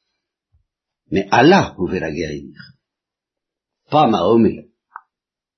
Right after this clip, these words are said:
Ça, c'était, il n'en était pas question. Mahomet, c'est le prophète, c'était le dernier des prophètes, le plus, euh, euh, euh, mais c'est pas un guérisseur. Il ne guérit pas. Et dans le Coran lui-même, il est question d'un certain Jésus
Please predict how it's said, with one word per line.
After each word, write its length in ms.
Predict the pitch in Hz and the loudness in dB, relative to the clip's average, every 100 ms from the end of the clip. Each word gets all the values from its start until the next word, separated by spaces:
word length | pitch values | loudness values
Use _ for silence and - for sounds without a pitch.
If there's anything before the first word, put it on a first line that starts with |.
| _ _ - - | _ _ -20 -4
Ça, 100 | 143 113 | -2 -2
c'était, 240 | 101 90 - | -2 -6 -6
il 100 | 92 | -6
n'en 160 | 90 82 | -4 -6
était 180 | 69 71 | -8 -8
pas 140 | 85 | -6
question. 320 | 85 - 110 | -6 -4 -4
Mahomet, 340 | 69 82 92 92 | -4 -6 -4 -4
c'est 140 | - | -2
le 160 | 95 113 | -2 -2
prophète, 600 | 62 - 92 117 143 - | -6 -12 -4 -2 -2 -6
c'était 320 | - 85 69 | -14 -12 -12
le 180 | 69 78 | -12 -6
dernier 240 | 104 87 | -4 -4
des 120 | 76 | -6
prophètes, 420 | - - - - 67 | -12 -14 -6 -6 -6
le 80 | |
plus, 120 | - 73 | -14 -16
euh, 180 | 90 | -10
euh, 440 | 92 - 90 - - | -10 -10 -12 -6 -6
euh, 160 | - - - - - | -6 -12 -20 -20 -6
mais 200 | 113 131 | 0 0
c'est 160 | - 110 | 0 -2
pas 160 | 139 | -2
un 160 | 95 71 | -4 -2
guérisseur. 600 | 120 110 110 170 90 - - _ _ _ _ _ _ _ | 0 0 2 0 -2 -6 -20 _ _ _ _ _ _ _
Il 120 | - | -10
ne 40 | 104 | -4
guérit 280 | 135 120 98 | 0 0 -2
pas. 180 | 90 - | -4 -2
Et 100 | 147 | 2
dans 160 | 170 190 | 4 4
le 140 | 180 | 4
Coran 300 | 170 120 104 | 2 2 2
lui-même, 580 | 101 135 196 226 196 156 - _ _ _ _ _ _ _ _ _ _ _ _ | 6 6 4 2 -2 -6 -14 _ _ _ _ _ _ _ _ _ _ _ _
il 140 | 160 160 | 0 2
est 100 | 143 | 0
question 360 | 139 - 127 | -4 0 0
d'un 100 | 90 | 0
certain 340 | - 90 76 69 | -4 -8 -8 -8
Jésus 520 | 78 101 185 208 | -6 -4 -2 -4